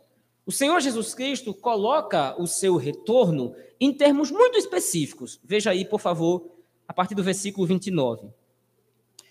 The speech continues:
A linguagem que o Senhor Jesus Cristo usa aqui, ela é muito parecida, para não dizer igual, com a linguagem dos profetas no Antigo Testamento. Veja aí, versículo vinte e nove. Logo em seguida,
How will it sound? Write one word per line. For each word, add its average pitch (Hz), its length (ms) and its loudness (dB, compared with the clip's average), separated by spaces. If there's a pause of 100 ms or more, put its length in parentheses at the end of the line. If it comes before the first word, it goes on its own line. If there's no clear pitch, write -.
(180)
A 196 80 0
linguagem 233 800 2 (100)
que 214 80 -6
o 226 40 -4
Senhor 226 360 4
Jesus 214 360 -2
Cristo 202 480 -2
usa 190 340 2
aqui, 220 580 -2 (180)
ela 220 220 4
é 254 140 4
muito 392 340 6
parecida, 226 640 -2
para 190 180 0
não 214 120 2
dizer 220 280 2
igual, 202 840 0
com 220 160 0
a 233 60 2
linguagem 262 560 0
dos 254 160 -10
profetas 226 600 -2
no 233 120 0
Antigo 302 340 -2
Testamento. 247 680 -4 (160)
Veja 190 300 -2
aí, 170 180 2
versículo 170 380 -4
vinte 180 160 2
e 175 40 0
nove. 117 260 -2 (800)
Logo 220 220 6
em 240 40 4
seguida, 226 580 4